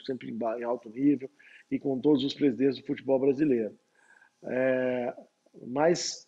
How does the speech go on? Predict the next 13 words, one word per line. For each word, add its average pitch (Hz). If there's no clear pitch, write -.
o, 151
o, 147
o, 135
o 131
que -
que -
a-, 170
o 165
que -
acontece 160
é 131
que, 160
é, 127